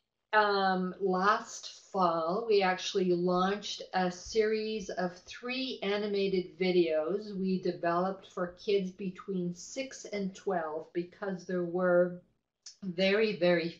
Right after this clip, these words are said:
few good online resources, uh, to educate kids about their A D H D. And these three videos do it in a very positive, constructive, um, way,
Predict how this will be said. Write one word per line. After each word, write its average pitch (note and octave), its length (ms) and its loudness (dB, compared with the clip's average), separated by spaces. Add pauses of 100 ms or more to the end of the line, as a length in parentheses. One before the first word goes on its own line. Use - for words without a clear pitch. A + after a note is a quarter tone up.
(120)
few F#3 500 2
good F#3+ 400 -2
online E3+ 720 0
resources, D#3 840 -8 (500)
uh, D#3 240 -2
to - 180 -6
educate E3+ 720 -2
kids F3 380 -2
about D#3 420 -2 (160)
their D#3 280 2
A - 60 -8
D C#3+ 480 -6
H - 180 -12
D. C#3+ 320 -8 (500)
And E3+ 200 0
these A3 320 0
three G#3+ 360 -2
videos F3+ 680 4
do F3 220 4
it E3+ 240 2
in F3+ 160 0
a E3+ 200 -2 (120)
very F#3+ 520 2
positive, F#3 680 0 (120)
constructive, E3+ 1200 -4 (200)
um, D#3 640 -10 (220)
way, D3+ 540 0